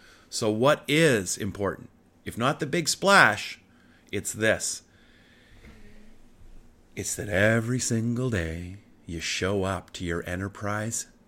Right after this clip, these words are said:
in love with it. And you do your work with enthusiasm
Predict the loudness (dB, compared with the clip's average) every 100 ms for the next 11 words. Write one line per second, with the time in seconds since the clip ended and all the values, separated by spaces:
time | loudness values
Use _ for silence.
0 | -8 -6 -4 -4 -4 -6 -8 -12 -16 _
1 | _ _ _ _ _ _ _ -8 -4 -4
2 | -4 -4 -4 -4 -4 -4 -6 -8 -10 -10
3 | -10 -6 -4 -4 -2 -2 -2 -6 -10